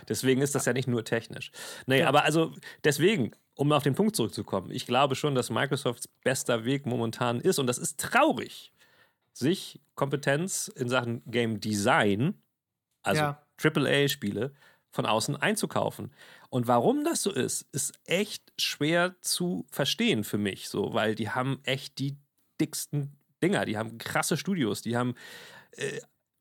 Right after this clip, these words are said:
Speaker 1: Studios, die auch in der Vergangenheit schon krasse Spiele rausgebracht haben,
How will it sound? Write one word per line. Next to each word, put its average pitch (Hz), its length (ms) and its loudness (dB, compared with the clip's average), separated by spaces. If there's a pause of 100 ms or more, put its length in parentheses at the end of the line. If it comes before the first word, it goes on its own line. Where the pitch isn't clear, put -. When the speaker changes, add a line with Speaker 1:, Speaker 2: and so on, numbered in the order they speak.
Speaker 1:
Studios, 165 380 2
die - 140 2
auch 147 100 4
in 156 60 4
der 139 100 2
Vergangenheit 151 480 0
schon 139 180 -2
krasse 151 360 -2
Spiele 147 260 0
rausgebracht 135 720 -2
haben, 98 300 -6